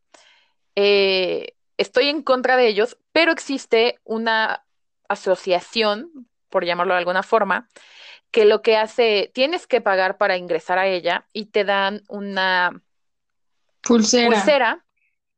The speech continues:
Speaker 1: que tienes que llevar, no me acuerdo si en el derecho o en el izquierdo. Y es cuando que accedes a que eso pase,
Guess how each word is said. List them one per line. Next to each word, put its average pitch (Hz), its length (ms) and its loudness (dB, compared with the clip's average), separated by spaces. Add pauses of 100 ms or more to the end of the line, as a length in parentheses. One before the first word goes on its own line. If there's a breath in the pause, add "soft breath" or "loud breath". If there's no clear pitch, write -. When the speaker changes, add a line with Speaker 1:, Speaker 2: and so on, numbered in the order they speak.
(140)
Speaker 1:
que 226 140 2
tienes 254 360 0
que 247 120 0
llevar, 208 420 2
no 240 120 -6
me 330 80 0
acuerdo 294 180 0
si 262 40 -4
en 226 80 -2
el 190 120 -2
derecho 190 360 2
o 208 60 2
en 180 40 -2
el 170 120 -6
izquierdo. 180 480 -2 (2000 soft breath)
Y 269 800 -2
es 220 260 2
cuando 240 400 0
que 220 100 0
accedes 247 720 2
a 202 240 0
que 196 160 0
eso 202 260 -4
pase, 226 480 -2